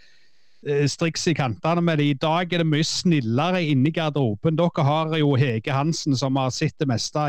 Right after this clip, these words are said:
i, i kvinnefotballen. Og hvordan, hvordan fun-, fungerer dynamikken i en kvinnegarderobe, eh, Ove? Kan du si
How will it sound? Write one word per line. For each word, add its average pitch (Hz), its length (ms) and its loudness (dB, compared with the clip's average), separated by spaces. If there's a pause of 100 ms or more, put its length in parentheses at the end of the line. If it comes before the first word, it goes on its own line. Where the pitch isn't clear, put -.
i, 127 220 0 (400)
i 120 100 -4
kvinnefotballen. 135 800 2
Og 127 300 4 (580)
hvordan, - 320 0
hvordan - 220 2
fun-, 220 240 2
fungerer 226 400 0
dynamikken 214 600 2
i 185 60 2
en 175 80 -2
kvinnegarderobe, 156 960 2
eh, 143 400 0
Ove? 135 260 2
Kan 160 140 0
du 143 80 0
si 165 180 -2